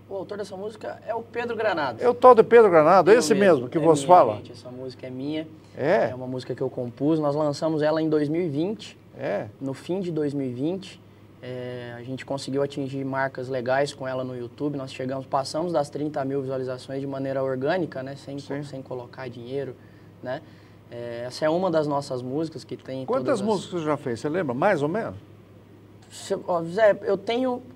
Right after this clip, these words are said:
Speaker 1: gravada, rodando nas plataformas, quatro,
Speaker 2: Quatro.
Speaker 1: hoje. Porém, eu já fiz, com certeza, com toda certeza, mais de cem músicas.
Speaker 2: Mais de cem
Speaker 1: Mais de
Speaker 2: músicas.
Speaker 1: cem
Speaker 2: Mas
Speaker 1: músicas.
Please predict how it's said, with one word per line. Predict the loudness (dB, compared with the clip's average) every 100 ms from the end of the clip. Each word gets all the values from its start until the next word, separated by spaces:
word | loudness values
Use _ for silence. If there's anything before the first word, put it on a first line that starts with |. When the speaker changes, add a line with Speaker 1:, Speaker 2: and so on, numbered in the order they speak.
| -20 -8
Speaker 1:
gravada, | 4 8 8 8 6 8 4
rodando | 4 4 4 2 2
nas | -4 -4
plataformas, | -4 -4 -4 -4 -4 -6
quatro, | -4 2 2 2 -4 -20 -16 -2
Speaker 2:
Quatro. | 2 4
Speaker 1:
hoje. | 2 -2 -16 -20 -20 -16 -2
Porém, | 0 2 -2 -2
eu | -2
já | -4
fiz, | -4 -4 -4 -6 -16 -12
com | -8 -8
certeza, | -4 -2 -2 -4 -4 -4
com | -8 -10
toda | -8 -6 -6
certeza, | -4 -4 -4 -4 -4
mais | -4 -4
de | -6
cem | -6 -6
músicas. | -6 -6 -8 -4
Speaker 2:
Mais | 0 0
de | 0
cem | 2 4
Speaker 1:
Mais |
de | 6
Speaker 2:
músicas. | 4 2 -6 -6
Speaker 1:
cem | -8
Speaker 2:
Mas | -4
Speaker 1:
músicas. | -2